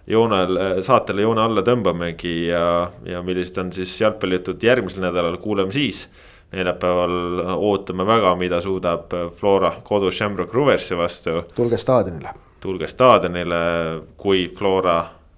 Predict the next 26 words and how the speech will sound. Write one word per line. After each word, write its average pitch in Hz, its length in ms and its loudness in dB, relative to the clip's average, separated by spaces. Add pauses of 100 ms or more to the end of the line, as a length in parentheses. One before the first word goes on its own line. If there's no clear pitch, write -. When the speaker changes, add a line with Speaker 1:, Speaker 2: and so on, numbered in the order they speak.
(100)
Speaker 1:
suudab 87 600 -4
selle 92 340 2 (240)
paari 92 480 4 (280)
võita, 120 460 2
siis 92 180 -8
nad 82 140 -8
mängivad 78 440 -6
alagrupis, 78 640 0
nii 78 140 -8
et, 78 260 -12
eh, 82 140 -6
seda 92 200 -2
me 95 120 0
kõik 101 160 0
loodame. 90 400 4 (380)
Shamrock 101 600 0
on 110 180 0
selles 110 280 4
mõttes 104 320 -2
üpris, 120 640 0
eh, 110 400 -4
sarnase, 110 720 4 (1000)
eh, 98 400 -6
sarnane 107 600 0
sats, 143 300 -4
et 82 120 -12